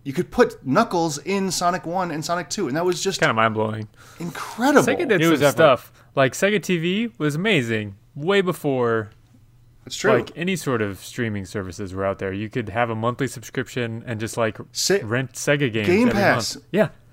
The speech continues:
Speaker 1: Xbox Game Pass is just Sega T V.
Speaker 2: Yeah, it is. It's, it's
Speaker 3: Did either of you have
Speaker 1: That's
Speaker 3: that?
Speaker 2: No, my buddy
Speaker 1: I
Speaker 2: did.
Speaker 1: didn't, but a friend of mine
Speaker 2: Yeah.
Speaker 1: did.
Speaker 3: Damn, I, I never,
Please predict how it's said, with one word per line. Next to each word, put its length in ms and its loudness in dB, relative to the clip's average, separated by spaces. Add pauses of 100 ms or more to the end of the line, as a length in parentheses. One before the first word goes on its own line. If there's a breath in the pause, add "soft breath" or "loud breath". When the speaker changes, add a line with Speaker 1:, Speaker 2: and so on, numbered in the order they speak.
Speaker 1:
Xbox 480 4
Game 220 4
Pass 340 2
is 160 -4
just 360 0
Sega 200 -2
T 100 -2
V. 0 -
Speaker 2:
Yeah, 140 2 (280)
it 80 2
is. 320 2 (180)
It's, 140 -6
it's 300 -6
Speaker 3:
Did 100 2
either 200 0
of 80 -2
you 100 4
have 200 4
Speaker 1:
That's 240 4
Speaker 3:
that? 80 -20 (220)
Speaker 2:
No, 240 -4
my 140 -4
buddy 220 2
Speaker 1:
I 180 8
Speaker 2:
did. 60 2
Speaker 1:
didn't, 200 6
but 80 -2
a 60 -2
friend 220 2
of 60 2
mine 140 -2
Speaker 2:
Yeah. 140 -4
Speaker 1:
did. 100 -8
Speaker 3:
Damn, 200 -4
I, 420 2
I 60 4
never, 500 2